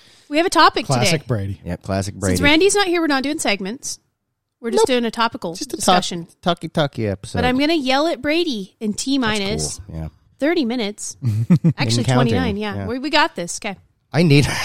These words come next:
Speaker 3: <laughs>
Speaker 1: He needs yelled at, people.
Speaker 3: I need a button that's like, "Five minutes remaining."
Speaker 1: Yeah.
Speaker 3: <laughs> I'm gonna make that one of these days.
Speaker 1: Okay. <laughs> We can just hit it.
Speaker 3: Mm-hmm. Yeah, exactly. Well, you can, one of you guys can just, Randy can just reach over and push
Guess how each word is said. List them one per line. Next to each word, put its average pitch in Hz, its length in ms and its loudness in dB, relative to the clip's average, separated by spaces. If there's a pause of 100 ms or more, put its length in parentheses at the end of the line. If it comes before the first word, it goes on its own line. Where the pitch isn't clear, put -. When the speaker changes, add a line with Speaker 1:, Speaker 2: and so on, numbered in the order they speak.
(140)
Speaker 3:
<laughs> - 320 -12
Speaker 1:
He 277 140 4
needs 277 260 4
yelled 233 260 4
at, 214 180 -2
people. 208 380 -4 (220)
Speaker 3:
I 170 120 6
need 190 140 6
a 190 60 4
button 135 300 2
that's 127 160 -2
like, 123 140 -6 (140)
"Five 143 320 0
minutes 113 600 -6
remaining." 185 560 -4
Speaker 1:
Yeah. 196 380 -4
Speaker 3:
<laughs> - 680 -16
I'm - 80 0
gonna 165 140 2
make 139 240 2
that 95 160 0
one 104 100 -2
of 92 60 0
these 90 100 -4
days. 87 240 2
Speaker 1:
Okay. 269 540 2
<laughs> 339 380 4
We 302 100 2
can 254 120 2
just 262 200 -2
hit 220 140 0
it. 214 120 -2
Speaker 3:
Mm-hmm. 156 480 -8
Yeah, 147 220 2
exactly. 127 380 -4
Well, 143 80 -2
you 147 100 -4
can, 143 140 -2
one 147 120 0
of 151 60 -2
you 147 80 -2
guys 143 140 -2
can 127 80 -10
just, 131 180 -10
Randy 139 320 -4
can 135 100 -4
just 127 160 -4
reach 131 200 -4
over 127 200 0
and 123 100 -4
push - 260 -8